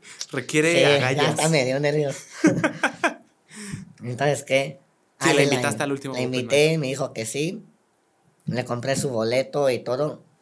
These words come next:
Speaker 2: y resulta y resalta que el mero día cancela, ¿no?
Speaker 1: No es cierto.
Speaker 2: Eh, güey, no mames.
Speaker 1: A mí también me ha pasado más de lo que me gustaría
Speaker 2: Sí,
Speaker 1: contar.
Speaker 2: pero,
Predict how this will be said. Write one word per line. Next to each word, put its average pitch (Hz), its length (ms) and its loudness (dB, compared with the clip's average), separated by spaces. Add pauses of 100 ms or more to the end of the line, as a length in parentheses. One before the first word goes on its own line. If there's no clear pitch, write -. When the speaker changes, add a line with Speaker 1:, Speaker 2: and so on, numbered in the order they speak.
(680)
Speaker 2:
y 160 320 -4 (400)
resulta 127 460 -4
y 139 40 4
resalta 123 680 -4 (260)
que - 80 -6
el 113 140 -4
mero 135 460 0
día 143 460 -2 (720)
cancela, 113 540 -4
¿no? 117 140 -6
Speaker 1:
No 120 100 -6
es 120 100 -10
cierto. - 640 -12 (360)
Speaker 2:
Eh, 131 200 -10
güey, 107 280 -8
no 107 180 -10
mames. 117 320 -12
Speaker 1:
A 135 40 -4
mí 143 100 2
también 147 280 0
me 147 80 2
ha 143 100 0
pasado 143 540 -4 (140)
más 139 300 0
de 156 60 2
lo 151 140 2
que 123 100 -6
me 120 100 -4
gustaría 117 500 -4
Speaker 2:
Sí, 143 220 -8
Speaker 1:
contar. 117 480 -6
Speaker 2:
pero, 156 380 4